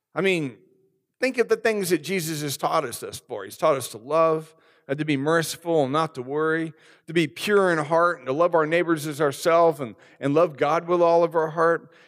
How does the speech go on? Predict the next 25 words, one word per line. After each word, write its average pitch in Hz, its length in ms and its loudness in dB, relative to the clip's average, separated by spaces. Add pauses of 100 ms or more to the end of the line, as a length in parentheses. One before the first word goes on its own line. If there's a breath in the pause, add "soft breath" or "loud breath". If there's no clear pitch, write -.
He - 100 -2
tells 190 340 2
us 165 140 -4
to 143 80 -12
take 196 280 0
up 185 160 0
our 139 140 4
cross, 180 800 0
and, 113 240 -10 (260 soft breath)
and 151 200 -2
he 147 200 -4
also 226 300 2
tells 220 320 0
us 208 140 -6
that - 180 -2
things 214 240 -4
won't 190 280 0
exactly 156 540 -2
go 220 180 4
smoothly 220 440 0
for 135 240 2
us 131 140 -2
as 127 160 -6
his 123 140 -12
followers. 160 840 -2